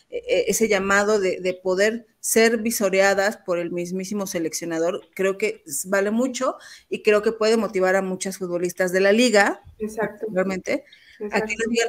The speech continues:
Speaker 1: "Ay, ¿para qué si nada más van a llamar a
Speaker 2: Las de
Speaker 1: tres
Speaker 2: siempre.
Speaker 1: y al resto de quién sabe dónde", ¿no?
Speaker 2: Las de siempre.
Speaker 1: Las de siempre.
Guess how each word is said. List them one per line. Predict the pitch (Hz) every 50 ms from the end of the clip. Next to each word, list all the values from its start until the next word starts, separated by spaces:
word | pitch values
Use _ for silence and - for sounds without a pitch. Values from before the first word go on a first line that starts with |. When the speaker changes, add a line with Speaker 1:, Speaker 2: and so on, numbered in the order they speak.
| - -
Speaker 1:
"Ay, | 233 240 240
¿para | 233 240 226 233 240 240 240
qué | 269 277 285
si | 285 285 269
nada | 254 247 247 247
más | 247 247 240 240
van | 240 247 247
a | 240
llamar | 226 196 190 196 202 208 220 233 - _ - - - _ _ _ _ _ _ _ -
a | 214
Speaker 2:
Las | 220 214 202 196
de | 220 233 240
Speaker 1:
tres |
Speaker 2:
siempre. | 226 - 214 226 220 220 214 196 196 - - _ _ _ - 254 269 - -
Speaker 1:
y | 226 202 196
al | 190 190 185 185 185 180
resto | 180 208 202 202 - 233 233 226
de | 214 185 - -
quién | - 185 185
sabe | 185 - 175 175
dónde", | 175 185 190 190 180 170
¿no? | - 190 226 320 - _ _ _ _ _ _ _ _ _ -
Speaker 2:
Las | 214 208 208 208 208 208
de | 208 208 208
siempre. | - 220 220 226 240 240 226 220 214 214 - - - - - - - 208
Speaker 1:
Las | 196 190 175
de | 185 185
siempre. | - 202 190 185 185 170 - 175 - _